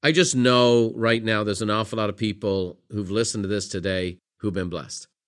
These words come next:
who have a sense of hope, maybe for themselves, maybe for a loved one.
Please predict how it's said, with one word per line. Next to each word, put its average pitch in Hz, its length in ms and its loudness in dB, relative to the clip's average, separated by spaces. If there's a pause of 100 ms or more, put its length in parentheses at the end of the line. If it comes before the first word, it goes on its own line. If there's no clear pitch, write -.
(340)
who 120 240 2
have 117 220 0
a 107 40 -2
sense 107 260 -4
of 95 80 -4
hope, 104 240 -2 (240)
maybe 123 280 0
for 123 140 0
themselves, 110 540 -4 (220)
maybe 117 300 0
for 113 160 0
a 110 80 2
loved 110 220 0
one. 87 160 -6